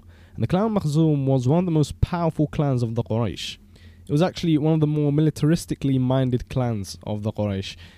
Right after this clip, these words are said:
Uh, they were quite instrumental in the initial conquest of Mecca during the times of Qusay. Anyway, when Abdullah's mother found out that it was actually one of her sons that was to be sacrificed, she was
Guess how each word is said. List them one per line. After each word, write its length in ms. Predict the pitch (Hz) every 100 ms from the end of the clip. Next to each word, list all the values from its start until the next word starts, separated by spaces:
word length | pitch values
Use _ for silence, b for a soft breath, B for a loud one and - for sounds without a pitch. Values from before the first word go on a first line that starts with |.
| B - -
Uh, 420 | 123 123 120 120
they 340 | 113 123 135
were 240 | 135 135 131
quite 240 | - 165
instrumental 680 | 143 - 143 147 147 147 139
in 400 | - 135 135 131
the 340 | 120 131 131 127
initial 480 | 131 135 143 - 131
conquest 540 | - 147 - 127 -
of 80 | 120
Mecca 400 | 123 131 - 76 B B
during 200 | - 113
the 80 | 113
times 280 | - 120 117
of 140 | 107
Qusay. 380 | - 110 107 85 - - B B B
Anyway, 380 | - 170 156 143 - -
when 360 | - 156 185 214
Abdullah's 520 | 190 170 165 165 156
mother 280 | 135 143 139
found 400 | - 143 143 135
out 260 | 135 127 95
that 200 | 120 -
it 80 | 127
was 160 | 123
actually 400 | 135 - - 127
one 200 | 117 127
of 160 | 127 101
her 360 | 98 123 170
sons 440 | 170 - 156 160 147 B B -
that 180 | 147 139
was 160 | 147
to 100 | -
be 100 | 135
sacrificed, 800 | 139 - 147 147 151 143 143 -
she 200 | - 185
was 300 | 180 170 143